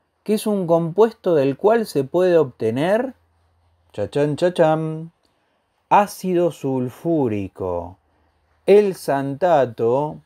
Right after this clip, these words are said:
puede derivar en ácido sulfúrico. Para poder dimensionar el grado de afectación al ambiente,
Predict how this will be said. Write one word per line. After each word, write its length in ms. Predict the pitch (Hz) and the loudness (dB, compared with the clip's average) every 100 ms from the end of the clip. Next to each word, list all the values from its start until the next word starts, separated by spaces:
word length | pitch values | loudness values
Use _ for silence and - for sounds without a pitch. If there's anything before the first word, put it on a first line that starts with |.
| _ | _
puede 640 | 147 160 156 156 165 156 - | 0 2 2 2 0 -2 -6
derivar 960 | 117 170 156 127 120 117 117 127 - _ | -2 0 0 0 0 0 0 -2 -8 _
en 300 | 113 120 - - | -8 -8 -10 -4
ácido 840 | 127 123 - 117 120 120 127 - _ _ _ | -2 -2 -6 -4 0 2 2 -2 _ _ _
sulfúrico. 1200 | _ - 110 104 - 110 95 92 87 - 82 87 90 _ _ _ _ _ _ _ _ _ _ _ | _ -6 -4 -4 -8 -8 -6 -6 -8 -10 -12 -12 -16 _ _ _ _ _ _ _ _ _ _ _
Para 280 | - 156 156 | 4 4 4
poder 460 | 175 202 214 208 185 | 4 4 4 4 2
dimensionar 920 | 180 175 180 165 139 135 170 156 120 | -2 -4 -6 -6 -6 -4 -2 0 0
el 220 | 113 110 | -2 -2
grado 380 | 123 143 139 123 | 0 2 4 4
de 40 | |
afectación 880 | 107 - 135 135 110 104 175 190 156 | 0 -2 -2 -2 -8 -6 -4 -4 -2
al 140 | 107 | -4
ambiente, 1000 | 95 98 123 180 165 117 104 110 117 139 | -6 -4 -2 0 0 -2 -2 -2 -2 -6